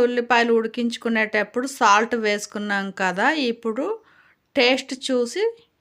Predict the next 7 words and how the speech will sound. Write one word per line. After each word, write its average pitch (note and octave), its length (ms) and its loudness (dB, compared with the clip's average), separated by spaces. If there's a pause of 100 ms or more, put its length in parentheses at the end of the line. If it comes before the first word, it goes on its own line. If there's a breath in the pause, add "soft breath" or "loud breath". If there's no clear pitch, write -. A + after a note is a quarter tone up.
(120)
ఇంకొంచెం A3+ 520 -2 (120)
వేసుకోవచ్చు. G#3+ 840 -2 (1600)
ఇప్పుడు C4 380 -2 (160)
మూత B3+ 240 4 (160)
పెట్టుకొని B3 580 2 (120)
చిక్కబడే A3+ 600 2 (120)
వరకు G3+ 280 0